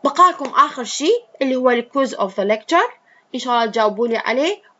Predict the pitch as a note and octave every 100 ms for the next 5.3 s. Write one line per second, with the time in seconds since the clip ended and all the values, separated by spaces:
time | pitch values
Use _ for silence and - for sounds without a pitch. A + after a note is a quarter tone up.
0 | - A3+ - D#4+ A#3+ A#3+ - G3+ - F#3+
1 | F#3+ G3+ - G3+ B3+ C4+ D4 D4 - _
2 | A3 G3+ G#3+ G#3+ A3+ A3+ A3+ G#3+ _ _
3 | G3+ F#3+ A3 G#3+ G#3+ G#3+ _ _ G#3 G3+
4 | - G3 G3 G3 G3 - - G#3+ G#3 E3
5 | C#3+ D3 B2+